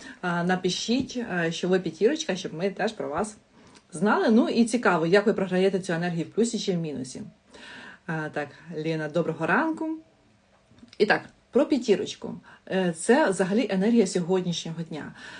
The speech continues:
А, хто така п'ятірка? Це учень і це вчитель. Це такі вічні, м,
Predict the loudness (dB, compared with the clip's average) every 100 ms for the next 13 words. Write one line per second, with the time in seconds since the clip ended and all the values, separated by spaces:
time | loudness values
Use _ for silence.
0 | -14 -6 -4 -6 2 4 6 4 0 0
1 | -2 -2 -6 -16 -4 -4 -4 -4 -2 -2
2 | -6 _ 0 2 2 -2 -6 -10 _ _
3 | -6 -6 2 2 2 -2 -18 _ 0 2
4 | 2 0 -12 -12 _ _ _ -12 -8 -4
5 | -4 -2 4 6 6 2 -6 -10 -12 _
6 | _ -6 -6